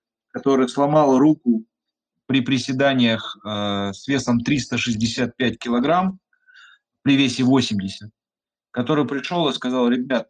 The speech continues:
вот мне всё прикрутили, э, всё как-то собрали, там многоскольчатый перелом лок-, локтя, а теперь мне надо, чтобы вы мне вернули меня на уровень триста шестьдесят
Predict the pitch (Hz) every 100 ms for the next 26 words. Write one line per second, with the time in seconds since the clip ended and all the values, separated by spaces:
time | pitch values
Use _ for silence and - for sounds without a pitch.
0 | - 113 123 131 135 120 - 131 135 127
1 | 143 143 185 160 110 87 82 98 - 131
2 | 123 113 - 131 127 151 170 127 - 110
3 | 113 104 117 120 - 131 104 - 110 101
4 | 113 117 123 113 107 110 120 120 - 104
5 | 113 - 170 175 175 _ _ - - -
6 | _ _ 113 120 127 185 185 147 147 151
7 | 131 127 113 127 139 131 135 123 135 143
8 | 156 123 113 127 143 127 120 135 131 113
9 | 110 131 131 120 110 120 107 110 123